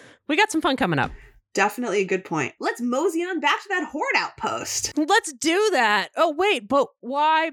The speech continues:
Speaker 1: but why is Bo talking to Catra?
Speaker 2: What?
Speaker 1: What?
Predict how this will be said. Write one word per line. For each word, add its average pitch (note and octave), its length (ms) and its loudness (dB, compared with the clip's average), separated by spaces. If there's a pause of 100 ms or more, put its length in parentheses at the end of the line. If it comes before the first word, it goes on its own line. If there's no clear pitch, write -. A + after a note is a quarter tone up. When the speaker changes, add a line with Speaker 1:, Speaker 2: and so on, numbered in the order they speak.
(140)
Speaker 1:
but C4 340 2
why G3 380 0
is D#4+ 240 2
Bo C4+ 460 0
talking A#3+ 440 0
to G3+ 180 0
Catra? C4 1160 0 (500)
Speaker 2:
What? G#3 640 -2 (600)
Speaker 1:
What? F4 880 2